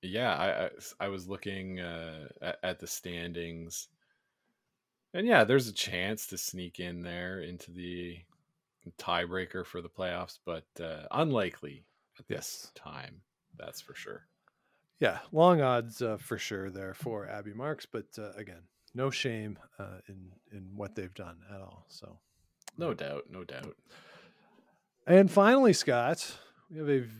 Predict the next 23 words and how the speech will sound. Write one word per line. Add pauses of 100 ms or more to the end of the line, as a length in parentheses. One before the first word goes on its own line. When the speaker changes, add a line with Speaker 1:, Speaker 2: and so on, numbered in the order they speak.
Speaker 2:
listener
question. (760)
Speaker 1:
All
right. (960)
Speaker 2:
So
this
is
from
Philip
West,
and,
uh,
Philip,
my
apologies
for
not
getting
back
to
you (380)
sooner,
but